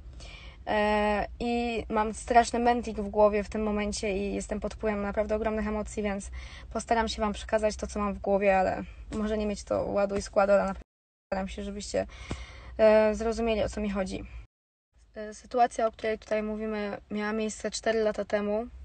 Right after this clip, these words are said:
i minął już kawał czasu i naprawdę jest to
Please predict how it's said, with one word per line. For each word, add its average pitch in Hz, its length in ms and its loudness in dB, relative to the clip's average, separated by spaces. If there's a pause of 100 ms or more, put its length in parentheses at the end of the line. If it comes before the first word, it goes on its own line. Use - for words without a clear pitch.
(440)
i 208 500 -4 (1080)
minął 220 220 0
już 208 140 -6
kawał 214 320 4
czasu 214 480 0
i 214 140 -2
naprawdę 208 460 2
jest 208 220 -2
to 202 300 6